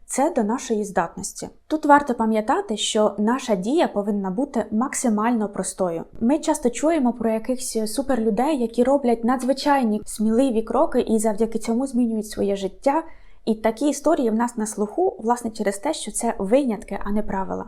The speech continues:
Стабільний, поступовий прогрес, який лежить у основі більшості змін, він нікому не цікавий, тому що з нього не зробиш якусь драматичну історію.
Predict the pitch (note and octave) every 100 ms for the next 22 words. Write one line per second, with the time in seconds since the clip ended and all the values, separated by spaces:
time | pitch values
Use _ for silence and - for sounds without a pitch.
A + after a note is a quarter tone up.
0 | - - - - - G#3 G#3+ C#4+ G#3+ G3+
1 | - G#3+ - B3 D4+ B3 G#3+ G#3 G3 A3+
2 | E4+ F#4 - G#3 G#3 A#3+ B3+ G#3+ G#3+ B3+
3 | B3 - G3 F#3+ - B3 A3+ G3 F#3 -
4 | - - E3 A3+ A#3+ A#3+ - D#3+ - F3+
5 | F3+ - _ _ - F#3+ F#3 A#3 F4 F4+
6 | - - A#3 E4+ F#4+ - C#4 F4 F4 E4
7 | D4 C4+ - G#3 F3+ G3 G#3+ A#3 B3 B3
8 | C4 D4+ C#4+ B3+ B3+ C#4 C4+ G#3+ G#3+ F#3+
9 | G3+ A3 G#3+ G3+ G3+ - F#3 F#3 F#3+ F#3
10 | E3 E3+